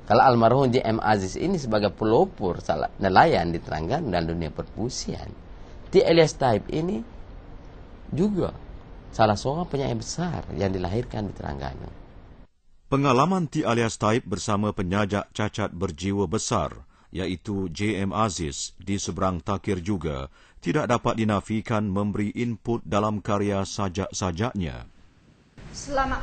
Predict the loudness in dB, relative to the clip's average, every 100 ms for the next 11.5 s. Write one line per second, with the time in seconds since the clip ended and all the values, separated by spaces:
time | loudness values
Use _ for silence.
0 | -4 -4 -4 -6 -10 -10 -10 -12 -10 -10
1 | -10 -8 -8 -10 -10 -8 -8 -10 -14 -16
2 | -16 -16 -16 -16 -18 -18 -18 -18 -18 -18
3 | -18 -18 -16 -8 -4 -2 -2 -4 -2 0
4 | -2 -6 -8 -8 -10 -8 -4 -2 -4 -8
5 | -12 -16 -18 -18 -18 -16 -16 -4 -4 0
6 | -2 -2 -2 -4 -4 -6 -4 -4 -6 -8
7 | -8 -6 -4 -6 -6 -6 -6 -6 -8 -8
8 | -8 -10 -6 -4 -4 -6 -8 -8 -10 -12
9 | -16 -16 -16 -16 -16 -10 -4 -2 -2 0
10 | -2 -2 -4 -2 -2 -4 -4 -6 -6 -8
11 | -8 -4 -4 -4 -6